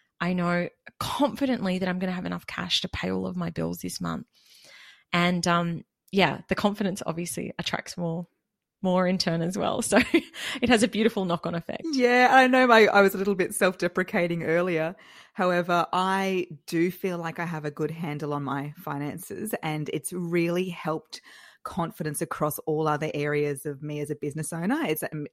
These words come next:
Speaker 2: I'm a more confident leader, more confident coach, more confident partner. You know, it's sort of like that, that queen of coin when you're in control of the finances. It just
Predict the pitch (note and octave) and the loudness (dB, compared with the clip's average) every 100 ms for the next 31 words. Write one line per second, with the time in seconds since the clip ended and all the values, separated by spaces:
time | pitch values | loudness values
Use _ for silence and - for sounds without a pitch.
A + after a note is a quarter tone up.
0 | _ - D3 D3 D3 C#3 - D3 D3 C#3 | _ -4 -2 -2 -6 -6 -6 -4 -4 -2
1 | D3+ D3+ D3 C#3+ C3+ B2+ D3 - C#3+ C3+ | 0 0 0 0 -2 -6 -6 -4 -6 -6
2 | - D3 D3 - C#3 - D#3 C3 C#3+ D3+ | -2 2 2 0 -8 -4 -4 -2 -4 -4
3 | - D#3+ - D3 D3 D3 _ _ _ D#3+ | 0 2 2 0 -2 -6 _ _ _ -4
4 | D#3 D3 D#3+ G3 F#3+ F3 - E3 C#3+ - | 0 0 2 2 4 4 2 -2 -2 -8
5 | - - D3+ - - G#3+ G3 F#3 - - | -10 0 0 0 0 4 4 4 0 -6
6 | F3+ F3+ E3 E3 E3 E3+ D#3+ E3 F#3+ G3 | -2 0 0 -2 -2 0 0 0 0 0
7 | A#3+ G#3+ - G3 F#3+ F#3 F3 F#3 G3 F#3 | 0 0 4 4 6 6 4 0 0 2
8 | E3+ F3 E3+ E3 E3+ D#3 E3 - E3 - | 2 0 -4 -6 -8 -6 -4 -2 -2 -4
9 | - | -16